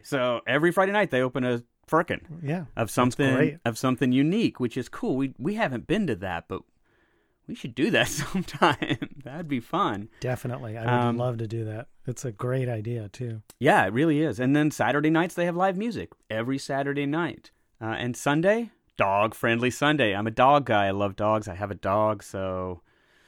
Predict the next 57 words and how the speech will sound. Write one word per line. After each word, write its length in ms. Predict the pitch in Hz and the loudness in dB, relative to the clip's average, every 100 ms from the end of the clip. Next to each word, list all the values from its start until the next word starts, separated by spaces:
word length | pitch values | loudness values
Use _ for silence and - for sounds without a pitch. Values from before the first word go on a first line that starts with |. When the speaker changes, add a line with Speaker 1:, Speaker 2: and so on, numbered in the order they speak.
| _ _ | _ _
Speaker 1:
you 120 | 104 | -6
don't, 200 | 101 85 - _ - | -4 -6 -10 _ -12
you're 120 | 92 | -8
not 180 | 85 80 | -8 -10
a 40 | |
dog 280 | - - - | -12 -14 -14
person, 400 | - - 170 170 | -12 0 4 4
<laughs> 20 | |
are 120 | 170 160 - | 6 4 4
you? 160 | 170 - - _ - | 2 0 -8 _ 6
Speaker 2:
Oh, 60 | |
I 160 | 190 165 | 8 8
love 320 | 147 180 151 | 8 8 8
dogs. 500 | 127 107 107 - - 110 | 0 -2 -6 -12 -4 0
Speaker 1:
Oh, 40 | |
Speaker 2:
I 60 | 117 | 2
just 180 | 135 120 | 0 0
Speaker 1:
okay. 100 | 135 | 0
Speaker 2:
don't 60 | |
wanna 200 | 123 110 - | -2 -4 -8
have 260 | 139 127 101 | -6 -6 -4
one. 180 | 135 - | -4 -2
Speaker 1:
<laughs> 380 | - - - - | -6 -2 -2 -2
Right. 240 | 127 - - | -2 -2 2
Well, 100 | 143 | 4
that's 140 | 170 | 4
cool. 280 | - 269 110 90 | 6 6 6 0
So 180 | - 123 | -2 0
going 280 | 117 139 156 | 2 4 4
and 100 | 143 | 2
visiting 360 | 135 135 139 - | 0 0 -2 2
other 200 | 208 208 | 0 0
people's 340 | 196 - 143 | -2 -4 -6
dogs 260 | - 104 127 | -4 -2 -2
Speaker 2:
Exactly. 560 | 180 180 180 175 120 | -2 -2 -2 -4 -2
Speaker 1:
might 160 | 127 117 | 2 2
be 80 | - | 0
fun, 260 | - 107 | -2 -2
too. 260 | - 92 - - | -2 -8 -10 -4
Yeah, 260 | 143 151 92 | 0 0 0
they 140 | 120 | 2
really 300 | 135 139 135 | 4 6 6
are, 160 | 117 113 | 4 0
they 240 | - 117 | -2 0
really 280 | 117 123 117 | 2 2 2
are 100 | 104 | 2
working 400 | 101 101 101 92 | 0 -2 -4 -4
hard 300 | 95 95 90 | 0 0 -2
to 60 | 87 | -8
sort 200 | 95 92 | -10 -8
of 100 | 90 | -10
establish 600 | - 95 90 87 90 - | -6 -2 0 0 -6 -8
this 240 | 87 85 | -10 -12
come 300 | - 101 95 | -10 -8 -6
hang 260 | 95 85 85 | -6 -4 -4
out 220 | 73 - | -6 -8
here, 380 | - 80 73 | -10 -10 -10